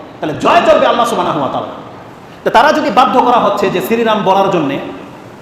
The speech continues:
এই হিন্দুরা কি এটা বুঝে যে আমাদের মালিক যিনি, আমাদের রব, তিনি আমাদেরকে সেই অনুমতি দিয়ে রেখেছে যে তোমাদেরকে যদি কোনো জায়গায় বাধ্য করা হয়, তোমরা বলে দিও।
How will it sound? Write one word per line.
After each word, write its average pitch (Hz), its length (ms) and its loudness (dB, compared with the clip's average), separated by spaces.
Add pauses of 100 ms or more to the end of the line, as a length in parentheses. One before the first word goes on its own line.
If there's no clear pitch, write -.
(200)
এই 226 100 6
হিন্দুরা 302 340 2
কি 302 80 2
এটা 262 120 2
বুঝে 226 360 0 (340)
যে - 80 2
আমাদের 226 300 2
মালিক 247 300 0
যিনি, 214 200 -2
আমাদের 185 260 2
রব, 240 500 2
তিনি 285 140 0
আমাদেরকে 208 400 0
সেই 202 180 0
অনুমতি 240 400 0
দিয়ে 254 260 0
রেখেছে 202 360 -2 (260)
যে 156 100 -2
তোমাদেরকে 320 460 0
যদি 262 180 -2
কোনো 240 160 -4
জায়গায় 190 280 0
বাধ্য 220 300 2
করা 202 180 0
হয়, 220 200 2 (320)
তোমরা 190 280 2 (180)
বলে 202 160 4
দিও। 165 180 -2